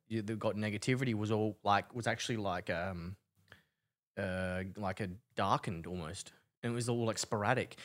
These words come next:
Whereas on the, on the other side with the love and the positive energy, it actually formed, like, tessellations. It actually made, like, fucking shapes and shit.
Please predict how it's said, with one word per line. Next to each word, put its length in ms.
Whereas 220
on 100
the, 100
on 140
the 60
other 160
side 220
with 100
the 60
love 300
and 100
the 80
positive 420
energy, 400
it 80
actually 320
formed, 500
like, 360
tessellations. 800
It 60
actually 220
made, 280
like, 160
fucking 260
shapes 360
and 100
shit. 240